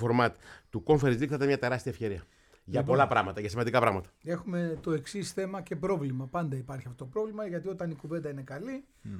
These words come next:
Speaker 2: ο χρόνος
Speaker 1: Μμμ.
Speaker 2: κυλάει πολύ γρήγορα. Έχουμε ουσιαστικά οκτώ λεπτά μπροστά μας. Οπότε θα κάνω το εξής, Γεράσιμε και Ανδρέα. Θα σας δώσω την μπάλα για να παίξετε σε σχέση και με το βιβλίο και με όλα όσα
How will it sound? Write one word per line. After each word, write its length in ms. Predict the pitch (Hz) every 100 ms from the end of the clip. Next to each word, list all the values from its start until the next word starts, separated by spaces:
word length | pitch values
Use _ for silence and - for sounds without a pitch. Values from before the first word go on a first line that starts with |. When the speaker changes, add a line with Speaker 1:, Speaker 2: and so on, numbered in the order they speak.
| 85
Speaker 2:
ο 80 | 123
χρόνος 560 | 185 226 240 220 -
Speaker 1:
Μμμ. 80 | 98 85
Speaker 2:
κυλάει 340 | - 180 208 208
πολύ 220 | 185 180
γρήγορα. 480 | 165 170 135 123 - _ _ _
Έχουμε 360 | 202 208 226
ουσιαστικά 500 | 196 175 160 - 240 -
οκτώ 340 | 175 - 226
λεπτά 280 | 190 - 190
μπροστά 340 | 165 139 139 113
μας. 160 | 101
Οπότε 320 | 202 139 247 190
θα 100 | 180
κάνω 220 | 208 196
το 80 | 170
εξής, 240 | - 160
Γεράσιμε 480 | 135 135 135 - 117
και 140 | -
Ανδρέα. 400 | 110 151 208 240 - _ _ _ _ _
Θα 200 | - 175
σας 160 | 170 147
δώσω 240 | 214 220
την 140 | 170
μπάλα 520 | 139 156 170 208 254 - _ _ _
για 160 | 165 170
να 100 | 147
παίξετε 560 | 214 208 151 156 135 -
σε 220 | - -
σχέση 360 | 233 254 202 -
και 160 | -
με 120 | 233 208
το 140 | 185
βιβλίο 680 | 160 139 160 208 240 254 254 _ _ _
και 180 | - 262
με 120 | 254
όλα 300 | 233 233 208
όσα 500 | 196 196 - - -